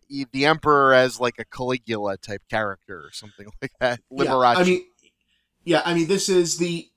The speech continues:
Speaker 2: at a, at a certain point, since this is all about, like, him being all wrapped up in the, the myth versus the reality of Darth Vader, it feels like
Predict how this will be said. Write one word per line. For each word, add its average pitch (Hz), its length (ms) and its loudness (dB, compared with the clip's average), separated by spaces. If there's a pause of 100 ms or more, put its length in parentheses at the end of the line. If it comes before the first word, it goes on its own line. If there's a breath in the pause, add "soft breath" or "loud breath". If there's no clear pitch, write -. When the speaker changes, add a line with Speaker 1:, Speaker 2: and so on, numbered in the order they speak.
(100)
Speaker 2:
at 170 120 -2
a, 170 140 -2
at 175 80 0
a 170 60 0
certain 190 460 -2
point, 180 340 -2
since 160 180 -4
this 165 180 -2
is 151 100 -4
all 160 280 2
about, 147 260 2
like, 147 120 -4
him 147 140 -4
being 147 220 -4
all 135 260 0
wrapped 131 380 -6
up 135 220 -2
in 127 360 -4
the, 123 160 -2
the 120 160 -4
myth 131 320 -4
versus 123 400 -6
the 123 100 -8
reality 123 520 -2
of 113 100 -6
Darth 117 260 -4
Vader, 113 400 -4
it - 240 -12
feels 151 460 0
like 127 340 -2